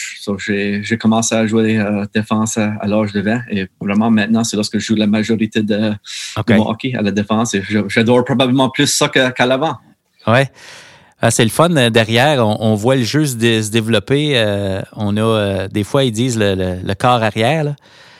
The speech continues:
Speaker 2: Euh, faire la première passe, la lecture du jeu. Euh, puis c'est, dans le fond, c'est un beau rôle de leadership. On, on, on voit les gens aller et on, on fait une lecture du, euh,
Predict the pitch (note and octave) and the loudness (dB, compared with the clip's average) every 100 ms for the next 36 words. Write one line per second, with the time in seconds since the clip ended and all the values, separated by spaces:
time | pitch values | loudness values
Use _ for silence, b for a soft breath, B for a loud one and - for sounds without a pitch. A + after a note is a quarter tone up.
0 | B - G#2 G#2 A#2+ B2+ A#2 A#2 A#2 A2+ | B -10 -6 0 2 4 4 2 4 2
1 | G#2+ A#2+ C3+ - G#2 G2+ - A2+ A2 G2 | 4 2 2 0 0 0 2 2 2 0
2 | G#2 C3+ B2 G2+ - G2+ G2 F#2+ - G#2 | 2 2 2 0 0 2 2 0 -2 -2
3 | G2+ B2+ D3 - G#2+ A#2+ A2 C#3 C#3+ G#2+ | 0 0 0 0 2 4 6 4 4 2
4 | G#2+ G2+ - E3 - G#2+ F#2+ G2 G2+ G#2 | 2 0 0 -2 2 2 2 0 0 -2
5 | G2+ G2 B2+ C3+ A2 A2 C3 A2 C3+ D#3+ | -2 0 0 2 0 0 0 0 0 -4
6 | b b b b b b b b A#2+ G#2 | b b b b b b b b -4 -2
7 | A2 G#2 G2 A#2+ A#2 A2 - B2 B2 G2+ | 0 0 0 0 0 -2 0 2 2 0
8 | G#2 F#2+ F2+ | 0 2 0